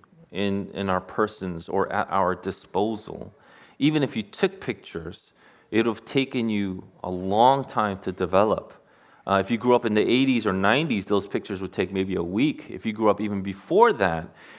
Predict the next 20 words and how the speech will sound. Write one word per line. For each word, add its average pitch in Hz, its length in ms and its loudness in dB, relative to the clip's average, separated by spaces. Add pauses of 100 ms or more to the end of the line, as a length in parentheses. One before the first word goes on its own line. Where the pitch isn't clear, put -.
(100)
in 98 120 0
the 98 80 2
seventies 113 600 2
and 92 80 -4
sixties, 117 380 -4
those 107 180 -4
pictures 143 360 -6
might 90 240 -2
even 101 220 -6
take 92 240 -8
longer. 113 640 2 (380)
And 107 140 2
if 120 140 2
you 113 60 -4
grew 107 260 4
up 104 100 0
before 104 400 2
that, 107 400 4
those 101 200 0
pictures 101 680 -2